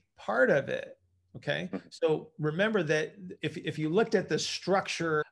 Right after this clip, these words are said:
Speaker 1: um, if you look at the structure there, you've got oblique angled muscle fiber, you've got horizontal angled muscle fiber. And so you're going to affect them differently 'cause they pull in different directions, right? And so,
Speaker 2: Mm-hmm.
Speaker 1: so you're actually gonna create the,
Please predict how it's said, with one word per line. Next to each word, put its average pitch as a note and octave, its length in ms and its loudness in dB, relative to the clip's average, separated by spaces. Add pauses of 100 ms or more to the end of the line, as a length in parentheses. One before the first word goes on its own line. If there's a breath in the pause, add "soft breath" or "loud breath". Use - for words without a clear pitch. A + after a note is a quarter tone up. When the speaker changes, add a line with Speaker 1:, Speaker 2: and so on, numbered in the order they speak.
Speaker 1:
um, D3+ 380 0
if D3 120 -6
you D3 80 -2
look G3 120 2
at G#3+ 100 2
the C#3+ 100 6
structure E3+ 460 2
there, C#3+ 200 2
you've D3+ 260 -2
got D#3+ 300 4
oblique D#3 520 0 (720)
angled D3 420 -2 (260)
muscle C#3+ 300 -4
fiber, D3 320 2
you've D3 200 -2
got C#3+ 280 0
horizontal D3+ 800 0
angled D3 360 -4
muscle C#3+ 300 -4
fiber. C#3 460 -2
And C3+ 100 -6
so - 120 -6
you're C#3+ 180 -4
going D3 240 -4
to D3 140 -2
affect - 460 -2
them D3+ 280 -2
differently D3 420 -4
'cause C3+ 140 -8
they C#3 100 -2
pull E3+ 300 -2
in C#3+ 80 -4
different C#3 260 -8
directions, D3 640 -6
right? D3+ 240 -4 (680 loud breath)
And D3 120 -2
so, D3 220 2
Speaker 2:
Mm-hmm. - 160 -2
Speaker 1:
so D3 480 0
you're D#3+ 180 0
actually F3 220 0
gonna D3+ 160 -4
create D#3+ 480 -2
the, C#3 300 0